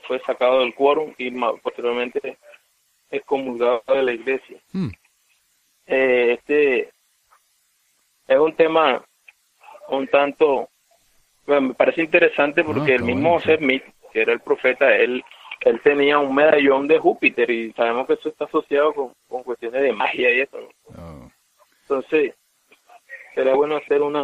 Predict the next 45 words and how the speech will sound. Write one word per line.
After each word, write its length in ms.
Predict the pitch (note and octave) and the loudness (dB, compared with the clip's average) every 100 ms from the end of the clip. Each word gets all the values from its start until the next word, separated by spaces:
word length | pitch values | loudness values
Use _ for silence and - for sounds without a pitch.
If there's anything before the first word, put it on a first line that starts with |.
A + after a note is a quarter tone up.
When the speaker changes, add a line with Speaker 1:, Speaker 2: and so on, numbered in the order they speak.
| B2+ | -6
Speaker 1:
una 200 | B2+ C3 | -8 -8
pequeña 340 | C3 C3 C3 | -6 -6 -6
investigación 600 | C#3 C3+ - B2 A#2+ C3 | -4 -4 -2 -2 -2 -8
sobre 280 | - C3+ C3 | -6 -4 -2
eso 180 | B2+ D#3+ - | -2 -6 -2
porque 520 | C3 A#2 - - - | -2 -4 -8 -12 -10
Speaker 2:
Hay 180 | A2+ E3 | -4 0
un 80 | F3 | 2
libro 240 | D3 B2 | 2 2
entero, 480 | G2+ F#2 E3 C3+ F2 | 0 0 0 0 0
hay 140 | B2 | 0
un 100 | C3 | 2
libro 200 | A2+ D3+ | 2 2
Speaker 1:
y 20 | C3+ | 2
Speaker 2:
que 60 | |
Speaker 1:
José 160 | B2 C3+ | 2 2
Speaker 2:
se 40 | |
Speaker 1:
Smith 100 | A#2 | 2
Speaker 2:
llama 140 | A#2 A#2 | 2 4
Speaker 1:
podía 260 | D#3 D#3 C#3+ - - - G#2+ | 4 2 -2 -12 -16 -8 -2
Speaker 2:
El 100 | A2 | 0
mormonismo 600 | A2 G#2 G2+ A2+ A#2+ A#2+ | 2 2 2 2 2 0
y 40 | |
la 120 | G#2 | 0
magia, 580 | F#2+ G#2 C3+ - A#2 F#2+ - _ _ | 0 0 -2 0 -2 -2 -10 _ _
eh, 340 | G2+ F2+ E2 D2 C2 F#2+ | -8 -6 -8 -10 -12 -10
de 380 | F2+ E2 D#2+ D2+ D2 - - E2 | -8 -6 -8 -10 -14 -16 -16 -12
Michael 380 | G2+ G#2 A2 - | -6 -4 -4 -2
Quinn, 240 | A#2 D3 A#2+ | -2 -2 -4
que 100 | F2+ | -6
tiene 220 | A2 G#2 | -2 -2
Speaker 1:
Sí. 40 | |
Speaker 2:
como 160 | G2 F2+ | -2 -4
seiscientas 600 | - F#2 - A2 G#2 F2+ - _ | -4 -4 -2 -4 -4 -6 -10 _
páginas. 420 | G#2+ A2 - G2 - | -4 -4 -4 -6 -6
<laughs> 520 | A2 - - - - | -8 -12 -20 -18 -4
Hay 100 | C3+ | 0
muchísimos 760 | D3+ A2+ D#3 D#3+ B2 A2 F#2+ A2 | 0 2 0 0 0 -2 -2 -2
y 40 | |
muchísimas 420 | G2 F#2 C3 C3+ | -2 2 2 4
Speaker 1:
Pero 40 | C3+ | 2
en 120 | C3 | 2
inglés. 60 | C#3 C#3 | 4 4
Speaker 2:
conexiones, 340 | C#3+ C3 F2+ - | 4 0 -2 -6
sí. 200 | G#2 | -12